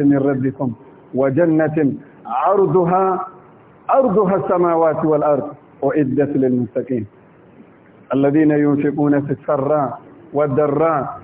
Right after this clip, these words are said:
والكاظمين الغيظ والعافين عن الناس والله يحب المحسنين والذين إذا فعلوا فاحشة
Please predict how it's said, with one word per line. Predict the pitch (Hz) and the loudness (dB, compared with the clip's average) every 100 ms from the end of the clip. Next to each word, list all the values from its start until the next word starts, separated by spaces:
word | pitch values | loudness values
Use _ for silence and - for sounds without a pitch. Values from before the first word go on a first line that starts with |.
| - | -6
والكاظمين | 151 151 156 175 151 170 170 170 | -2 0 2 2 2 2 2 2
الغيظ | 165 156 175 147 156 143 - - | 2 2 2 2 0 -2 -12 -6
والعافين | 156 165 185 180 185 175 | -2 2 2 2 2 2
عن | 170 170 | 2 2
الناس | 160 160 202 180 - - - - - | 2 2 2 0 -4 -10 -18 -20 -6
والله | 131 143 143 127 135 | 0 2 0 0 -2
يحب | 127 131 120 | -2 -4 -2
المحسنين | 123 120 - 127 117 104 - - - | -2 -4 -6 -6 -6 -6 -14 -20 -4
والذين | 127 139 139 151 151 | 0 2 4 4 4
إذا | 151 139 143 139 | 2 2 2 0
فعلوا | - 156 147 147 151 143 139 | 0 0 2 2 4 2 2
فاحشة | 151 156 156 147 156 151 156 147 160 175 | 0 2 2 0 -2 -2 0 2 2 2